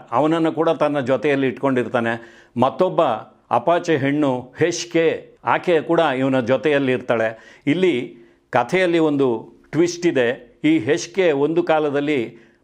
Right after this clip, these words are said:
ಮಾರ್ಷಲ್ ಸ್ಯಾಮ್ ಮೆಕೆನ್ನಾನ ಪ್ರೇಮಿಯಾಗಿರ್ತಾಳೆ. ಆದರೆ ಆಕೆಯ ಸೋದರನನ್ನ ಕಾನೂನು ಪಾಲಕ ಮೆಕೆನ್ನ ಸೆರೆ ಹಿಡಿದು ಕೊನೆಗೆ ಆತನಿಗೆ ಶಿಕ್ಷೆಯಾಗಿ ಅವನನ್ನು ಗಲ್ಲಿಗೇರಿಸಿರ್ತಾರೆ.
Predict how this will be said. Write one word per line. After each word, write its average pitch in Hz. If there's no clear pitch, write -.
ಮಾರ್ಷಲ್ 147
ಸ್ಯಾಮ್ 165
ಮೆಕೆನ್ನಾನ 147
ಪ್ರೇಮಿಯಾಗಿರ್ತಾಳೆ. 143
ಆದರೆ 143
ಆಕೆಯ 165
ಸೋದರನನ್ನ 160
ಕಾನೂನು 180
ಪಾಲಕ 147
ಮೆಕೆನ್ನ 143
ಸೆರೆ 175
ಹಿಡಿದು 139
ಕೊನೆಗೆ 156
ಆತನಿಗೆ 143
ಶಿಕ್ಷೆಯಾಗಿ 156
ಅವನನ್ನು 143
ಗಲ್ಲಿಗೇರಿಸಿರ್ತಾರೆ. 131